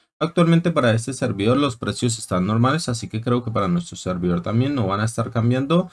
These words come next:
Vamos a estar viendo obviamente lo que sería este pase bulla, eh, para no estar especificando como tanto relleno por acá, o no sé ustedes qué dicen.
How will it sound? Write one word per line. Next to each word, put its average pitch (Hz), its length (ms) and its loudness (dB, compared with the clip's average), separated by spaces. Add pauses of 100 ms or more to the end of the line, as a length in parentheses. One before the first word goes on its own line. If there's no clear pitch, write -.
(360)
Vamos 175 240 2
a 175 40 0
estar 135 240 0
viendo 135 280 0
obviamente 131 360 0
lo 127 140 -2
que 113 100 0
sería 95 300 0
este 117 220 -2
pase 117 380 0
bulla, 143 600 0
eh, 87 340 0
para 104 180 0
no 113 100 6
estar 156 220 -2
especificando 117 680 -2
como 123 240 0
tanto 107 320 -2
relleno 113 380 0
por 113 140 0
acá, 120 460 0
o 104 140 -4
no 101 120 -6
sé 110 160 -12
ustedes 117 280 -2
qué 117 120 -2
dicen. 160 480 0